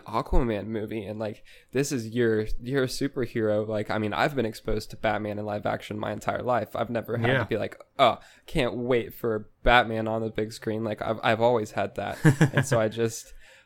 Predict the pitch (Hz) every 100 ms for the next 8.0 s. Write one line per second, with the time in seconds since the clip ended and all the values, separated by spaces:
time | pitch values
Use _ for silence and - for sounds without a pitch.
0 | _ 117 113 - - _ 117 110 104 107
1 | 123 123 120 117 110 - 117 113 113 104
2 | 107 104 104 107 - 135 135 131 123 120
3 | 120 117 - _ - 135 131 127 123 131
4 | 127 127 139 131 - 123 - - _ -
5 | 143 139 - _ - 175 165 - - 190
6 | 190 170 156 170 143 139 147 127 120 110
7 | 143 113 107 - - 127 113 117 98 90